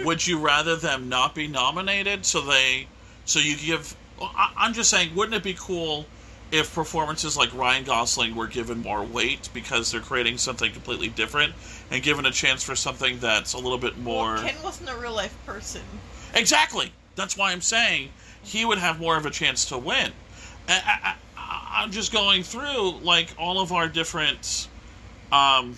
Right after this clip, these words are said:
Speaker 1: nominees and everything from other years, and it would be so cool to see someone who wins f-, not for just doing an impression, but for actually pl-,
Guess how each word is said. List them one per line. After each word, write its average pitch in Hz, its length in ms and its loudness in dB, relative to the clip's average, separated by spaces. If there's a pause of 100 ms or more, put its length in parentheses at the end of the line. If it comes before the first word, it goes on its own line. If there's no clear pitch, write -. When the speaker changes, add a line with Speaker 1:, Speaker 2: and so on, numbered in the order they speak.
(480)
Speaker 1:
nominees 170 540 0
and 220 100 0
everything 156 600 2 (100)
from 156 220 -6
other 165 260 0
years, 185 580 -4 (460)
and 170 120 6
it 196 40 2
would 196 120 0
be 208 120 0
so 220 260 6
cool 247 280 -6
to 196 100 2
see 190 220 4
someone 175 440 0
who 151 540 -4 (480)
wins 196 560 2
f-, 156 60 -10
not 185 260 4
for 190 240 0
just 175 320 -2
doing 175 260 0
an 131 60 0
impression, 131 720 0 (760)
but 180 360 6
for 175 760 -2 (120)
actually 180 500 2
pl-, 170 280 -6